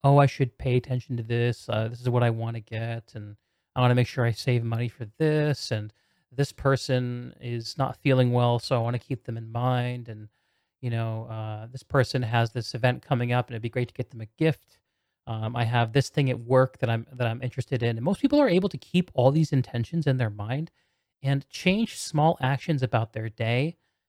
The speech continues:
in order to make slow progress towards those things over time. And this happens just automatically for most people. Uh, for me and people with A D H D, we suck at this. And it's because a part of our brain is literally underdeveloped.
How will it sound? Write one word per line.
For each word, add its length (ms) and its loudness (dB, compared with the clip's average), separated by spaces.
in 160 0
order 220 6
to 160 -4
make 200 2
slow 280 -2
progress 500 -10
towards 240 -18
those 240 -20
things 200 -20
over 180 -20
time. 360 -16
And 100 2
this 120 4
happens 360 2
just 220 0
automatically 800 4
for 80 -10
most 240 -8
people. 400 -14
Uh, 260 4
for 140 -2
me 360 6
and 140 2
people 280 2
with 80 2
A 160 2
D 160 0
H 200 0
D, 300 0
we 140 -4
suck 280 -4
at 120 -18
this. 400 -18
And 80 4
it's 100 0
because 220 2
a 40 2
part 220 0
of 60 2
our 80 4
brain 280 2
is 140 -6
literally 520 0
underdeveloped. 760 -8